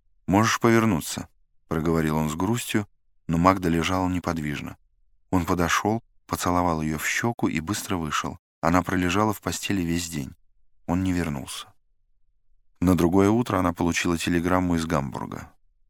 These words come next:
"Комната оплачена до июля, прощай, Доннерветтер, прощай".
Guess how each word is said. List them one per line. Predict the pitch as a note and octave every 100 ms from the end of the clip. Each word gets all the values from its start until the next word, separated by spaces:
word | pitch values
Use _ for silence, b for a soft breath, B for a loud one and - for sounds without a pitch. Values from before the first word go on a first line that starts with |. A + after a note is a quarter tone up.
| _ -
"Комната | A#2 A2+ G#2 G2+
оплачена | F#2+ G#2 F#2 - F2 D#2+
до |
июля, | E2 D#2+ E2 G#2+ B2 B2+
прощай, | F2+ D#2 - - G#2+ A#2 B2 - _ _ _ _ _ _ _
Доннерветтер, | E2 E2 E2 D#2+ F2 A#2 A#2 -
прощай". | E2+ E2 - B1